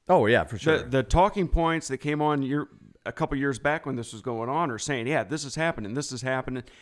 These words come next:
Speaker 2: this is all B S," and everybody's going, "Ah, it's just conspiracy theories."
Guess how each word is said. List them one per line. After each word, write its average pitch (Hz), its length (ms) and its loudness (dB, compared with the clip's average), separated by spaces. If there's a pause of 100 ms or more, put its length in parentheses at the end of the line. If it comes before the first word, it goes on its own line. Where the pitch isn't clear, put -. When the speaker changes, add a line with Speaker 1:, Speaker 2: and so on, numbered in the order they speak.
(160)
Speaker 2:
this 175 180 0
is 135 140 -2
all 120 140 2
B 131 280 2
S," 135 320 0
and 123 80 -6
everybody's 135 500 -2
going, 123 240 -4
"Ah, 127 140 -4
it's 123 100 -6
just 127 160 -10
conspiracy 120 520 -6
theories." 78 340 -10